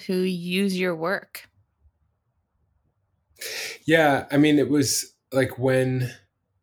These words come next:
Speaker 2: I don't know, right now it doesn't as much, I don't think. I think it was, I mean, before this, I was working at Eli Lilly, um, building tools for people to help manage their diabetes. And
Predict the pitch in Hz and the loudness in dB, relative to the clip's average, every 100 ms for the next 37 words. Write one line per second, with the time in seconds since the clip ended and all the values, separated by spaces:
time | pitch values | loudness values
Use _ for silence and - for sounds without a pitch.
0 | _ _ _ _ _ _ 131 156 151 123 | _ _ _ _ _ _ -6 -2 0 0
1 | 107 117 185 - - - 127 180 226 208 | 0 0 0 -4 -10 -8 -4 0 0 0
2 | 127 127 131 117 104 104 98 95 101 101 | 0 0 0 0 0 0 -2 -2 -4 -2
3 | 98 101 101 98 95 - _ _ _ _ | -4 -6 -6 -6 -10 -14 _ _ _ _
4 | _ _ 110 170 185 - 104 101 92 92 | _ _ -4 -4 -2 -2 -2 -2 -4 -8
5 | - _ 117 127 113 - 117 117 113 - | -12 _ -4 -2 -4 -10 -4 -4 -4 0
6 | 156 147 110 110 104 110 101 98 95 - | 0 2 -2 -2 -4 -4 -2 -2 -2 -8
7 | _ 113 107 92 95 113 104 71 71 101 | _ -2 0 0 0 0 0 -4 -6 -8
8 | _ _ _ _ _ - 92 87 87 85 | _ _ _ _ _ -6 -4 -4 -6 -8
9 | 80 107 104 101 98 95 92 90 _ _ | -6 -2 -2 -2 -2 -4 -6 -10 _ _
10 | _ _ _ _ - - 113 104 104 - | _ _ _ _ -12 -8 -4 -2 -4 -6
11 | - 98 101 101 101 98 95 95 - _ | -8 -6 -6 -4 -2 0 -2 -6 -14 _
12 | _ - 95 92 95 95 95 92 92 92 | _ -6 -2 -2 -2 -4 -4 -6 -6 -4
13 | 87 87 92 95 - - - _ - 196 | -4 -4 -6 -8 -14 -16 -18 _ -6 -2